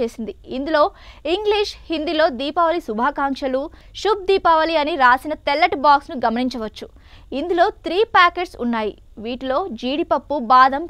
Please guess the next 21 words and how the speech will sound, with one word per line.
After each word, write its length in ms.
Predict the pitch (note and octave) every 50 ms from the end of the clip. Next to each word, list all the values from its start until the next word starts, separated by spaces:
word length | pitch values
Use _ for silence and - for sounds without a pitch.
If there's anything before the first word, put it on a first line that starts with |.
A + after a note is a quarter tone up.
| - -
కిస్మిస్ 380 | F4 F#4 - G#4+ G4+ F4+ - D4+
ఉన్నాయి. 280 | B3+ A#3 A3 G#3 G3 - - - - - A#3
రిలయన్స్ 420 | B3 D4+ G4 A4 A4+ A4 G#4+ - - D#4
ఇండస్ట్రీస్ 440 | D#4+ E4+ E4+ - D#4+ D#4 F#4 - - -
చైర్మన్ 360 | E4 C#4+ C#4 C#4+ D4 D#4 D4+ B3+
ముఖేష్ 340 | A#3+ A#3+ - F#4 G#4 F#4+ - F4+
అంబానీ 320 | E4 D#4 D4+ D#4 D4+ D4+ E4 C4 A#3+
భార్య 300 | B3+ C4 C4+ C#4 D4+ D4 D4 C4+ A#3+
నీతా 240 | B3 C4+ B3+ F4 F4 D#4+
అంబానీ, 340 | D4+ D4 D4 D4 C#4+ C#4 C#4 - - - - - - - - D4 D#4+ F#4
ఆకేష్ 300 | G4+ - A#4+ A4 - G4+ F4+
అంబానీ, 300 | E4 D#4+ D#4 D4 D4+ F4+ F#4
శ్లోకా 320 | - C#4+ C4+ C#4 C#4+ F4 F4 E4
మెహతా, 280 | D4 D4 C#4 - C#4+ D4+ D#4+ - - C4+
ఈషా 220 | D4 C#4+ F4+ E4+ D#4+ D4
అంబానీ, 340 | C4+ C4+ B3+ C#4 C4+ C#4 D4+ - - - C4
ఆనంద్ 240 | C4+ C#4+ D4+ D#4 C#4+ -
పెరమల్, 340 | C#4 C4+ C4+ C4+ C#4 F4+ - - - - C#4
అనంత్ 260 | D4 F#4+ G4+ - F4 E4
అంబానీ, 320 | D4+ D4 D4+ D4 D4 E4 D4+ C4
రాధికా 320 | B3 B3+ C4+ D4+ - E4